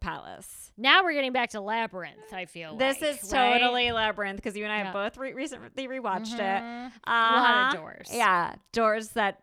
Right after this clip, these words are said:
Speaker 1: you know, were people.
Speaker 2: Doors galores.
Speaker 1: Doors galores. Doors galores. Um, so this dude was like, "Yeah, I'm gonna summon Satan." And Satan's like, "Fuck you, you're a door
Speaker 2: Mm-hmm.
Speaker 1: now."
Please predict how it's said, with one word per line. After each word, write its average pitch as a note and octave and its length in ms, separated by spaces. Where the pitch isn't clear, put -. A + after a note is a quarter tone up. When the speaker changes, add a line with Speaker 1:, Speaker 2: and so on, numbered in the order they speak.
Speaker 1:
you F#3 120
know, D3 180
were D#3+ 220
people. D#3 420
Speaker 2:
Doors B3+ 400
galores. F#3+ 560
Speaker 1:
Doors A#3+ 400
galores. F#3 880
Doors A#3 400
galores. D#3+ 480
Um, A#3 640
so C4 360
this B3 280
dude G#3+ 420
was F3 160
like, C3+ 460
"Yeah, C4+ 180
I'm G#3+ 80
gonna G#3 200
summon F#3+ 300
Satan." D#3+ 600
And E3 180
Satan's F#3+ 400
like, F#3+ 300
"Fuck - 280
you, B4+ 480
you're C#4+ 120
a C4 80
door B3+ 260
Speaker 2:
Mm-hmm. G3 100
Speaker 1:
now." F#3 260